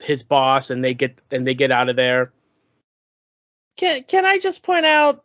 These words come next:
Speaker 1: Mm-hmm.
Speaker 2: that is Ron Canada as the second in command.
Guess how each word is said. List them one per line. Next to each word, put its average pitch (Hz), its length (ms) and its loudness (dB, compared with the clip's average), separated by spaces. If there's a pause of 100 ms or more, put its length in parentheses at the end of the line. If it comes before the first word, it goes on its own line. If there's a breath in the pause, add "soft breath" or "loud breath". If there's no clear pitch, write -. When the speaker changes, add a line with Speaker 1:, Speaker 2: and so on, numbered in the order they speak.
(160)
Speaker 1:
Mm-hmm. 147 180 0
Speaker 2:
that 311 260 2
is 247 420 0
Ron 269 480 -2
Canada 247 720 0
as 208 360 0
the 208 300 -2
second 226 420 -2
in 214 40 -10
command. 214 720 0